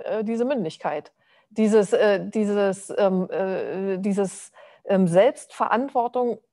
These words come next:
tragen wollen und erkennen, dass es niemand anders, ähm, tun sollte. Ähm, und er erkennt diesen Prozess in den Menschen, ähm,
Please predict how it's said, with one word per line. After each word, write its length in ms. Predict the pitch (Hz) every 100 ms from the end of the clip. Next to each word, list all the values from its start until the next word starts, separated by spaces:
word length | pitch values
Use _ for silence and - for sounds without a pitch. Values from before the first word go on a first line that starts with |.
| _
tragen 680 | - 185 180 214 220 196 160
wollen 440 | 185 208 240 226 - _ _ _
und 220 | - 208
erkennen, 480 | - 196 233 226 233
dass 160 | 208 196
es 160 | 196
niemand 340 | 214 214 226 208
anders, 580 | 190 202 208 202 - _ _ _ _ _
ähm, 380 | - 214 190 190 - 202
tun 240 | 254 220
sollte. 540 | 196 214 269 185 370 - _ _ _ _ _
Ähm, 260 | 226 202 196
und 240 | 226 220
er 120 | 226
erkennt 460 | 208 202 240 294 - _ -
diesen 340 | 214 214 202
Prozess 440 | - 190 240 269
in 140 | - 214
den 160 | 202
Menschen, 480 | 190 196 247 254 240 233
ähm, 300 | 214 208